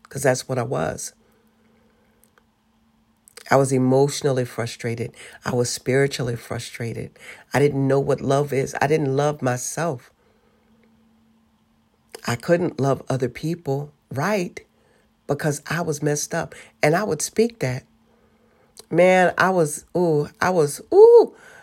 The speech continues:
Yeah, I'm not, I'm gonna try to, whoo. I was, I was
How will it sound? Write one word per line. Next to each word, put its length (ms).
Yeah, 200
I'm 80
not, 200
I'm 80
gonna 120
try 180
to, 240
whoo. 560
I 180
was, 720
I 160
was 320